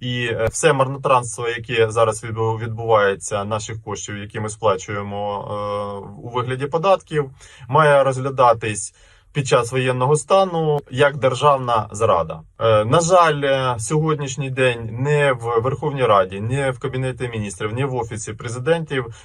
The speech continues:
не хочуть дивитись, е, відверто, е, на ці факти в очі. Е, ви не почуєте цього на єдиному марафоні,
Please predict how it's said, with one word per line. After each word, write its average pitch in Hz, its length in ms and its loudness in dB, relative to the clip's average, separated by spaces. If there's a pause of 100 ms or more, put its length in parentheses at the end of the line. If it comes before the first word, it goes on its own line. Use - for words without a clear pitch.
не 139 120 0
хочуть 135 460 -2
дивитись, 110 720 -6
е, 104 360 0
відверто, 107 720 0
е, 101 320 -6
на 110 200 -2
ці 113 300 -6
факти 113 480 0
в 113 120 -4
очі. 175 380 -2 (440)
Е, 123 260 6
ви 127 200 4
не 165 120 0
почуєте 147 600 -2
цього 113 360 2
на 104 380 2
єдиному 113 480 -2
марафоні, 156 680 0